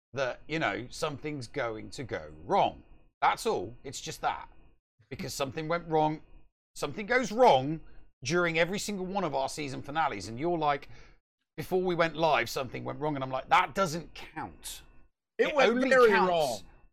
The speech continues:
Speaker 1: It, uh,
Speaker 2: It
Speaker 1: it's, it, it, it might have gone wrong. If it had gone wrong during the show, then I'd have been like, "Yes, now the season finale has been disaster-proofed." But it hasn't,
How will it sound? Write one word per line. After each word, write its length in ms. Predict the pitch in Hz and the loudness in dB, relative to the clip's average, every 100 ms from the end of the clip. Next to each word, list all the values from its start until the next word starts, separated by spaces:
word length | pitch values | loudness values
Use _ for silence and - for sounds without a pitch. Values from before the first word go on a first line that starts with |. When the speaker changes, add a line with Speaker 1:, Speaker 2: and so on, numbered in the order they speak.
| _ - | _ -2
Speaker 1:
It, 160 | 214 | 0
uh, 60 | - - | 2 2
Speaker 2:
It 160 | 214 214 | 0 -2
Speaker 1:
it's, 200 | 160 - | -6 -10
it, 200 | - 208 - | -6 -8 -2
it, 180 | 214 185 247 | 0 2 2
it 140 | 254 196 | 0 0
might 260 | 185 277 | 2 0
have 120 | 247 170 | 0 2
gone 240 | 233 185 | 2 6
wrong. 260 | 190 165 123 | 6 6 2
If 160 | 190 233 | -4 -2
it 80 | 226 | 0
had 160 | 170 | 2
gone 240 | 233 262 247 | 4 4 6
wrong 300 | 226 220 160 | 6 6 0
during 400 | 175 185 214 190 | 2 0 0 -2
the 60 | |
show, 380 | 170 - 127 160 | -2 0 2 2
then 200 | 160 175 | 4 4
I'd 80 | 170 | 4
have 80 | 156 | 0
been 140 | 165 | -2
like, 180 | 160 156 - | -2 -4 -4
"Yes, 400 | 220 - - - - - | -2 -2 -4 -10 -10 -10
now 380 | 143 160 190 220 | -6 -2 -2 -2
the 80 | 185 | -4
season 360 | - 175 151 143 | -6 -8 -8 -10
finale 380 | 151 139 127 120 | -8 -8 -8 -10
has 120 | 120 | -12
been 180 | - 120 | -12 -12
disaster-proofed." 800 | 113 131 127 - - 92 69 _ _ _ - _ _ _ _ _ _ _ _ | -8 -4 -4 -6 -14 -14 -16 _ _ _ -20 _ _ _ _ _ _ _ _
But 180 | 151 143 - | -2 -2 -4
it 140 | 143 | -8
hasn't, 440 | - 165 123 95 | -4 -4 -4 -8